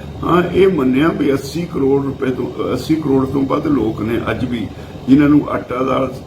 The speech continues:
ਸਕੀਮ ਪੰਜ ਸਾਲ ਲਈ ਜਾਰੀ ਰਹੂ। ਇਹ ਇੱਕ ਕਲੰਕ ਨਹੀਂ ਮੱਥੇ ਤੇ? ਇਹ ਆਜ਼ਾਦੀ ਦੇ ਪਝੱਤਰ ਸਾਲ ਬਾਅਦ ਵੀ ਅੱਜ ਵੀ ਅਸੀਂ ਇਨ-, ਅ, ਦੇਸ਼ ਦੇ ਅੱਸੀ ਕਰੋੜ ਲੋਕ ਇੰਨੀ ਗਰੀਬੀ 'ਚ ਰੱਖੇ ਹੋਏ ਆ ਜਿਹੜੇ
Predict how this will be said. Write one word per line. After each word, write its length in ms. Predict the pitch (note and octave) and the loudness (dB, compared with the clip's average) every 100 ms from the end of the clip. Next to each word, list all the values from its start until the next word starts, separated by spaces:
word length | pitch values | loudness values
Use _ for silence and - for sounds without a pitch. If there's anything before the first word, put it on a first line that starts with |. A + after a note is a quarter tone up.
| - | -12
ਸਕੀਮ 320 | B2 - B2 | -10 -8 -8
ਪੰਜ 300 | A#2 A2 G#2+ | -6 -6 -6
ਸਾਲ 260 | - A#2 B2 | -6 -4 -2
ਲਈ 120 | B2 | -4
ਜਾਰੀ 320 | B2 A2 G2 | -2 -2 0
ਰਹੂ। 200 | G2+ G2+ - - - - - | 0 -2 -6 -8 -12 -8 2
ਇਹ 200 | D3 C#3+ - - - | 4 4 -4 -10 -6
ਇੱਕ 160 | C3 | -4
ਕਲੰਕ 460 | C3+ C3+ A#2 A#2+ - | -2 -2 0 0 0
ਨਹੀਂ 180 | D3 G#3 | 2 2
ਮੱਥੇ 340 | G3 F3+ F3+ | 2 2 0
ਤੇ? 260 | F#3 F#3 - - - - C#3+ | 2 -2 -4 -10 -16 0 4
ਇਹ 140 | D3+ - - - - - B2+ | 4 2 -12 -12 -14 -2 0
ਆਜ਼ਾਦੀ 440 | A#2+ A#2 A2+ C3+ | 0 0 0 2
ਦੇ 100 | D3 | 2
ਪਝੱਤਰ 500 | - D#3 C#3 - A#2+ | 2 2 0 0 -6
ਸਾਲ 340 | - C3+ C3+ | -2 0 0
ਬਾਅਦ 440 | A#2 A#2 B2 D#3 D3+ | -2 0 2 2 4
ਵੀ 180 | C#3 A#2+ - - - - B2 | 2 2 -4 -12 -12 -2 0
ਅੱਜ 160 | C3 | 0
ਵੀ 300 | C#3+ E3+ E3 - - C3+ | -2 -2 -2 -6 -2 -2
ਅਸੀਂ 300 | - D3+ D#3 | 4 4 4
ਇਨ-, 380 | C#3+ C3+ C3+ | 2 2 2
ਅ, 480 | C3+ - A2 A2+ G2+ | 0 -4 -4 -2 -2
ਦੇਸ਼ 260 | C3 C#3 C#3 | 2 2 2
ਦੇ 240 | D3 D3 - | 0 0 -2
ਅੱਸੀ 280 | C3 - D#3 | -6 -4 -4
ਕਰੋੜ 320 | - C#3 C3 | 0 0 2
ਲੋਕ 320 | C3 B2+ B2+ | 2 0 0
ਇੰਨੀ 340 | - C3+ C#3+ D3 | 0 4 6 4
ਗਰੀਬੀ 420 | C3+ A#2+ - C#3 | 2 -4 0 0
'ਚ 120 | C3+ | 0
ਰੱਖੇ 240 | B2+ - | -6 -2
ਹੋਏ 180 | C3 C#3 | 0 2
ਆ 20 | |
ਜਿਹੜੇ 320 | C#3 C#3+ C#3+ | 2 2 2